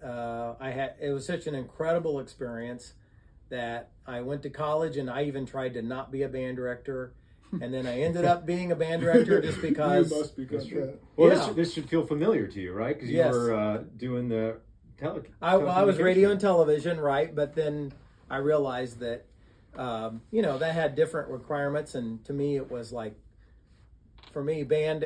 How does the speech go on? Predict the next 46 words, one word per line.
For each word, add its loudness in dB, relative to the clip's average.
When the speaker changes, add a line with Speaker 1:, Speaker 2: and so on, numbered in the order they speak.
Speaker 1:
and -6
music -4
was -8
such -6
a, -6
a -14
part -2
of -4
me -12
that -10
it -10
was -14
kinda -10
like -12
I -6
breathed -10
and -14
ate -4
and -12
slept -8
Speaker 2:
Mm. -14
Speaker 1:
that -8
music. -6
And -8
it -4
was -2
just -6
such -6
a -8
part -4
of -6
me -8
that -10
I -4
eventually -2
just -12
figured -8
out, -6
"Well, -8
this -6
is -12
what -12
I -12
have -14
to -20
do." -4